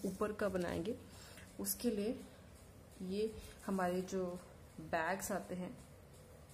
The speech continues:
आप देख रहे हैं इस तरह से हमारे जो hand bags आते हैं, paper bags हैं,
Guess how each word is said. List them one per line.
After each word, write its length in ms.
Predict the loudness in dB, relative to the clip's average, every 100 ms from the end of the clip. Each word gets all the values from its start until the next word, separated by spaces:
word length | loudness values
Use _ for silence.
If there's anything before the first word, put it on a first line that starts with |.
| -4
आप 180 | -2 -2
देख 200 | -4 -2
रहे 100 | -2
हैं 320 | -2 -6 -8 -2
इस 180 | 0 2
तरह 160 | 0
से 160 | 2 0
हमारे 340 | 0 2 2
जो 100 | 2
hand 280 | 0 0 0
bags 260 | 0 2 2
आते 200 | 0 0
हैं, 120 | -2
paper 300 | 0 -2 -2
bags 320 | 0 0 0 -2
हैं, 280 | -2 -4